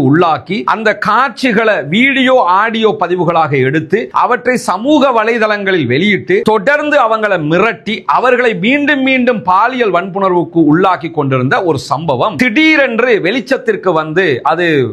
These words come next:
தமிழகத்தை மட்டுமல்ல, முழு உலகத்தையுமே ஆட்டி படைத்த ஒரு உலுக்கிய சம்பவம் என்று சொல்ல முடியும். அப்படியான ஒரு சம்பவம் தொடர்பான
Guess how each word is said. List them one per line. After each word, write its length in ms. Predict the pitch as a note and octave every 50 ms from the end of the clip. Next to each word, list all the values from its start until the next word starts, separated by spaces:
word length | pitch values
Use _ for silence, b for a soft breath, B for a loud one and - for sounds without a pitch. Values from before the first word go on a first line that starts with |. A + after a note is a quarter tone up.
| - -
தமிழகத்தை 600 | - E3 F3 A3+ C#4 C#4 C4+ A#3 A#3+ - - G#3+ G3
மட்டுமல்ல, 640 | E3 D#3+ - - F#3+ E3 D#3+ E3 F3 F#3+ E3+ A#2+ - -
முழு 200 | D#3+ D#3+ E3 E3 D3 C#3+ F3+
உலகத்தையுமே 640 | B3 C#4 C4 C#4+ C#4 C#4 C4+ C4+ C4+ B3+ C4 C4
ஆட்டி 380 | A#3+ F#3+ F3+ G3+ F3+ - A#3 E3+
படைத்த 400 | C#3+ F#3+ F#3 F#3 F3+ F#3 G3 F#3
ஒரு 140 | E3 D3+ D3 D#3
உலுக்கிய 300 | F#3 A3+ F#3 - A#3 A#3
சம்பவம் 420 | F#3+ - - D#3 D#3+ F3 E3+ D3+ C#3
என்று 240 | C#3 C3 C3+ - -
சொல்ல 260 | - D3+ C#3 C3 C#3
முடியும். 340 | C#3 A#2+ A2 G#2 G2+ G2+ B B B B B B -
அப்படியான 460 | A3 - D4 D4 D4 D4 C#4+ D4 D4+ C4+
ஒரு 140 | A#3+ G#3+
சம்பவம் 480 | G#3 - A3 A3 A#3+ C4+ C#4 C4 B3+ A#3+
தொடர்பான 680 | G#3+ A3 G3+ G3 E3+ F#3+ F#3 F3+ F#3 G#3+ G#3+ F3 B2+